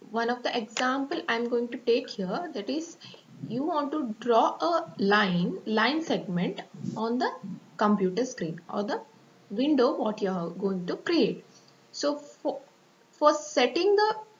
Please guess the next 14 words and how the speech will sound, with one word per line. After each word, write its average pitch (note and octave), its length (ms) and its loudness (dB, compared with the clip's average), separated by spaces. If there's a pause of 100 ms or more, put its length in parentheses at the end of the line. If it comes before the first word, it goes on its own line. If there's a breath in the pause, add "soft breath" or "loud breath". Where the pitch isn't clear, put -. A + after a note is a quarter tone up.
(680)
line B3 680 2
on A3+ 240 0
the, F#4+ 260 2 (400 loud breath)
uh, - 100 -4
particular C4+ 540 2
screen, G#3+ 600 -2 (420 loud breath)
you C4+ 160 -4
have D4 300 0
to E4+ 80 -2
first - 480 -4
set G#3+ 240 -4
the C#4 160 -2 (520)
background G#3 640 2
color F#3+ 260 -2